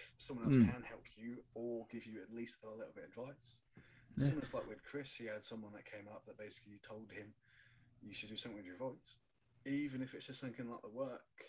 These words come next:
Speaker 1: So I got, like, um, so similar to, like, what Chris did, I got promoted in my line of work because somebody said, "Oh,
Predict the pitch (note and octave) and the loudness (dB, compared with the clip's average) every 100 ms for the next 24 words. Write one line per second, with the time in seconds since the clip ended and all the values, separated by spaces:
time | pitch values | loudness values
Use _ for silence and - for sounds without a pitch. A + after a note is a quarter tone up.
0 | - - B2+ B2 C#3 A#2 - G#2 - - | -16 -8 0 0 0 -2 -4 -6 -8 -6
1 | G#2+ G#2 G2+ G2+ - A#2 - F3+ D3+ - | -4 -4 -6 -10 -12 -6 -4 0 0 0
2 | A#2 F#2 - A2 - - C3 - - A2+ | -4 -4 -8 -10 -10 -14 -16 -20 -10 -6
3 | B2 A#2+ A2 - - - - - - A2+ | -4 -4 -8 -12 -20 -20 -20 -20 -6 -2
4 | G#2 - - B2 A#2+ G2+ G2 F#2+ - - | -2 -4 -6 -4 -2 -4 -8 -14 -14 -16
5 | - G#2+ G2+ G2 G2 A#2 A#2 G2+ F#2 F2+ | -14 -10 -10 -10 -8 -6 -4 -6 -8 -14
6 | F#2 G2+ A#2 - - - - - - - | -16 -16 -16 -20 -20 -20 -20 -20 -20 -14
7 | G#2+ - A#2 A2+ A2 G#2+ - B2 A2+ G#2+ | -12 -6 -2 -2 -2 -6 -4 -2 -2 -4
8 | G#2+ B2+ A#2+ - D#3 G2 | -6 -6 -4 2 2 2